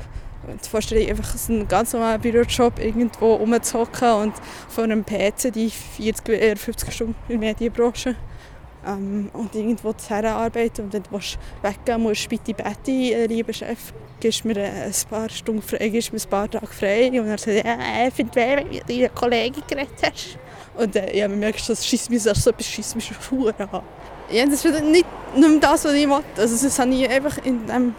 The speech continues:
bei dieser Reise hier gemerkt. Das ist, ähm, die Freiheit, die man hat, wenn man, wenn man halt ort-, ortsunabhängig ist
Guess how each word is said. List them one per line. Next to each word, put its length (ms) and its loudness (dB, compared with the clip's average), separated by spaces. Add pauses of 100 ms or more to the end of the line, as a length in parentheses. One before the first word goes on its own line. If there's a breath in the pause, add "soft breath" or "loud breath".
(160)
bei 80 2
dieser 260 6
Reise 320 2
hier 100 -2
gemerkt. 640 -2 (120)
Das 160 0
ist, 180 4
ähm, 300 2 (500 loud breath)
die 80 -8
Freiheit, 360 4
die 100 4
man 120 6
hat, 280 2
wenn 180 6
man, 220 8
wenn 140 6
man 100 6
halt 180 4
ort-, 380 2
ortsunabhängig 1000 2
ist 340 0